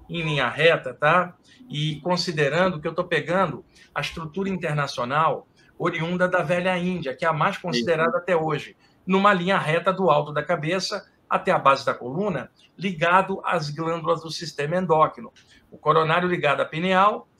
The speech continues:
Speaker 1: frontal ligado à hipófise, laríngeo ligado à tiroide, timo liga-, é, o ligado ao cardíaco,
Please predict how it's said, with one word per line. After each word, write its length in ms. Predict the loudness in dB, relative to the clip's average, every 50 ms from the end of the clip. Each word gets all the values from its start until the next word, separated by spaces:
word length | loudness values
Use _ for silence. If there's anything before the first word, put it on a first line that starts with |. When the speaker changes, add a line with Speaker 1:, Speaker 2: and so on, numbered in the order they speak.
| _ _ _ _
Speaker 1:
frontal 460 | -6 -2 -2 -2 0 2 2 2 2
ligado 420 | 0 -2 -2 0 0 0 0 0
à 40 | -4
hipófise, 720 | -6 -6 -2 0 2 2 2 0 -4 -8 -8 -10 -12 -14 _ _ _ _ _ _ _
laríngeo 460 | 0 2 4 4 4 0 -4 -4 -4
ligado 360 | -4 -4 -2 0 0 0 0 -4
à 20 |
tiroide, 640 | -6 -4 -2 0 2 2 2 0 0 -4 -12 -14 _ _ _ _ _ _ -8
timo 360 | -4 -4 -2 -2 -2 -4 -4
liga-, 340 | -4 -4 -4 -2 -2 -2 0 0
é, 140 | -4 -4 -4
o 80 | -8 -10
ligado 560 | -8 -8 -6 -2 0 0 2 0 0 -2 -2
ao 120 | -2 -2
cardíaco, 680 | -2 -2 -4 -4 -4 -6 -8 -8 -8 -8 -10 -14 -20 _